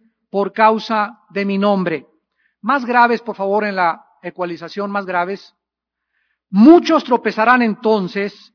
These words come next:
y se entregarán unos a otros, y unos a otros se aborrecerán. Y muchos falsos profetas se levantarán y engañarán a muchos.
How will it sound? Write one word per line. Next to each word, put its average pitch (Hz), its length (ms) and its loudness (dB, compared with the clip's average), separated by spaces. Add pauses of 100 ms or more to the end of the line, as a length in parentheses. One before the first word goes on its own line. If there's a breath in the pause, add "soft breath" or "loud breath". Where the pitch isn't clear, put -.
y 202 140 -8
se 214 100 -8
entregarán 202 480 0
unos 240 280 0
a 202 80 0
otros, 196 600 -6 (340)
y 185 140 -6
unos 247 260 2
a 240 60 0
otros 202 560 -2 (100)
se - 160 -10
aborrecerán. 165 760 -4 (1040)
Y 196 100 -2
muchos 269 460 4
falsos 247 340 2
profetas 233 760 -2
se 208 200 -8
levantarán 190 840 -2 (460)
y 196 180 -6
engañarán 175 800 -4
a 180 120 -4
muchos. 190 680 -8